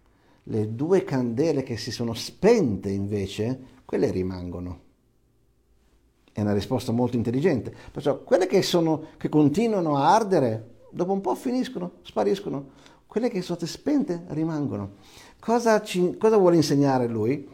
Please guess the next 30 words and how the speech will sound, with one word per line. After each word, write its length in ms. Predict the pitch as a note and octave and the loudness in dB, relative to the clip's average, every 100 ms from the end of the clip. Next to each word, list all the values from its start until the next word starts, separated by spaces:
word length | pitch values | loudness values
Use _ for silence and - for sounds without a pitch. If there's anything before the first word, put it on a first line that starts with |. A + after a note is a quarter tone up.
| - - - | -20 -20 -8
Questa 240 | G#3+ G#3 | -4 0
è 40 | F#3 | 2
l'idea 200 | E3 E3+ | 2 2
del 140 | D#3+ | 0
concetto 400 | D#3 C#3+ F3 E3 | -2 -2 0 0
della 160 | C#3 C3 | -2 -2
tzedakah. 540 | C3+ B2 B2+ A2 F#2+ - _ - - - - | -4 -6 -6 -6 -10 -20 _ -20 -20 -20 -4
Quando 260 | E3 E3 | -2 -2
tu 180 | B3+ B3 | -2 -4
dai 600 | D#3 B2 A2+ A3+ A#3+ A#3 | -6 -8 0 2 4 2
qualcosa, 960 | - D3 D3 F3+ C#3 G#2 G#2+ G#2+ C3+ F3+ - _ _ _ - | 2 2 2 2 2 0 -4 -4 -6 -8 -16 _ _ _ -12
sembra 640 | - - B3+ A3 C3+ C#3 | -4 4 4 4 2 0
che 540 | C#3 C3 B2 E3 F3+ - _ _ _ | 0 0 2 0 -2 -12 _ _ _
hai 360 | B2 - - | 0 0 0
tolto 440 | - C4+ A#3 - E3 | 4 4 4 0 0
qualcosa 480 | D#3 D3 D3 D#3 F3 | 2 0 0 0 2
dal 260 | D3 C3+ | 2 2
tuo, 540 | C3+ B2+ B2 D3 F3+ - | 0 0 2 2 -2 -8
dalla 160 | C3+ C3+ | -6 -4
tua 140 | D#3+ | -2
ricchezza, 580 | D#3+ E3 A3+ - G#2+ F#2+ - _ _ _ - _ | -2 -2 -6 -6 -8 -10 -14 _ _ _ -20 _
ma 120 | C3 | -2
in 40 | C#3 | 0
realtà 360 | C#3+ C#3+ F3+ | 0 0 0
no. 460 | D3+ F3 C#3+ A2 - _ _ _ _ - | 0 0 -2 -6 -12 _ _ _ _ -8
È 80 | A#2+ | -4
come 240 | D3 D#3 | -2 0
quelle 140 | D3 | 0
candele 340 | D3 C3+ D3 C#3+ | 0 0 0 -2
spente. 680 | - D#3 D#3+ C3+ F#2+ E2+ | 0 0 0 -2 -4 -8